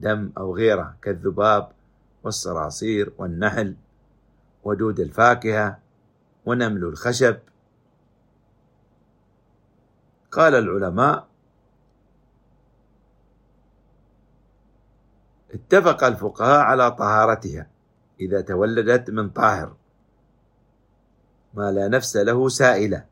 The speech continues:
اتفق الفقهاء على طهارتها إذا تولدت من طاهر، قالوا: لأن الأصل في الأشياء الطهارة،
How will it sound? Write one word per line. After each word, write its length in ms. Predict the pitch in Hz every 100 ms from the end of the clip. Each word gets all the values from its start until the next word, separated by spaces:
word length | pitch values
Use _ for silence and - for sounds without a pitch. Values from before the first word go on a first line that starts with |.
| _ _ _ _ _ _ _ _ _ _ _ _ _ _ _ -
اتفق 320 | 160 165 131
الفقهاء 480 | 110 87 - 147 139
على 240 | 127 117
طهارتها 640 | 104 107 117 147 143 131
إذا 220 | 110 101 110
تولدت 580 | 120 120 123 143 143
من 180 | 117 123
طاهر، 420 | 120 135 113 95 - _ _ _ _ _ _ _ _ _ _
قالوا: 300 | - 143 123
لأن 280 | 120 139 175
الأصل 460 | 165 135 160 170 123
في 60 |
الأشياء 460 | 87 71 - 110 151
الطهارة، 640 | 156 170 170 180 147 147